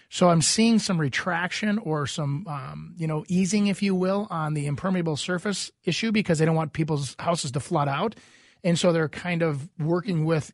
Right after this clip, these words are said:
each individual person individually. But it is a city and a county, depending on where you're at, um, regulated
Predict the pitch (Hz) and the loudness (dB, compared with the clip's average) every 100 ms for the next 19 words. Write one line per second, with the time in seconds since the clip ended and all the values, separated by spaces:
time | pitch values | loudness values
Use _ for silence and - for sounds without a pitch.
0 | - 196 202 165 160 151 143 170 151 160 | 0 2 2 2 0 0 -2 -2 -2 0
1 | 143 151 139 131 151 160 190 175 160 - | 0 0 0 -2 0 2 2 2 0 0
2 | 180 165 147 - 175 170 151 139 156 147 | 0 0 0 -4 -6 -2 -2 -2 -4 -6
3 | 139 135 131 135 135 139 131 127 135 143 | -4 -6 -4 -6 -6 -10 -10 -8 -10 -10
4 | 156 165 143 | -16 -16 -18